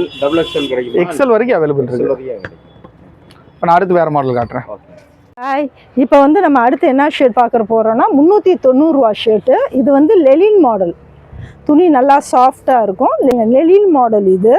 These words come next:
Speaker 3: வெரைட்டி ஒண்ணு ஒண்ணு ஒவ்வொரு வெரைட்டி தான் இருக்கும். இது சைஸ் வந்து எஸ், எம், எல், எக்ஸ் எல், டபுள் எக்ஸ் எல், ட்ரிபிள் எக்ஸ் எல் வரையும் நம்மகிட்ட இருக்கு. எஸ்ல இருந்து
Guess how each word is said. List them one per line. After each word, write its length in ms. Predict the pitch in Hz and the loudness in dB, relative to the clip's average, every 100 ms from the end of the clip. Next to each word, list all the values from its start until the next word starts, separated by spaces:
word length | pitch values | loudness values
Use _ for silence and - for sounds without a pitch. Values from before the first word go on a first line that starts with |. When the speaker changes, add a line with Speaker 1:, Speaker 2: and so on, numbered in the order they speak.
| 508 - - - - - - 233 | 0 -10 -20 -20 -20 -20 -6 2
Speaker 3:
வெரைட்டி 360 | 269 427 403 370 254 | 4 4 4 4 4
ஒண்ணு 180 | 277 349 320 | 4 4 2
ஒண்ணு 120 | 453 415 | 2 2
ஒவ்வொரு 260 | 233 254 254 240 | 4 4 2 2
வெரைட்டி 380 | 254 320 294 247 | 0 -2 -2 0
தான் 120 | 254 226 | 0 -2
இருக்கும். 260 | 185 196 - 247 | -2 -6 -2 -2
இது 120 | 254 240 | 0 0
சைஸ் 340 | 285 427 480 - 294 | 0 4 2 2 0
வந்து 260 | 269 254 440 605 - - - - 247 | 0 0 0 -2 -10 -20 -16 -2 2
எஸ், 220 | 269 - 403 494 508 247 | 2 2 2 4 4 2
எம், 160 | 254 294 359 427 466 240 262 | 2 2 2 2 0 2 2
எல், 280 | 294 339 403 453 - | 4 2 2 0 0
எக்ஸ் 240 | - - 359 | -2 -2 0
எல், 120 | 392 294 | 0 2
டபுள் 240 | 226 226 294 | 0 2 0
எக்ஸ் 180 | - - 208 | -2 -4 -4
எல், 100 | - - _ _ - _ - - | -4 -16 _ _ -20 _ -8 0
ட்ரிபிள் 260 | 349 415 415 | 4 4 4
எக்ஸ் 180 | - 285 | 2 0
எல் 80 | 254 | 2
வரையும் 280 | 262 415 381 | 2 2 0
நம்மகிட்ட 320 | 262 254 - 349 | 0 0 0 0
இருக்கு. 280 | 226 190 226 302 494 _ _ - - - - 254 302 | 0 0 2 2 -2 _ _ -20 -20 -20 -6 0 0
எஸ்ல 300 | - 494 440 302 | 2 4 6 6
இருந்து 240 | 440 453 | 4 4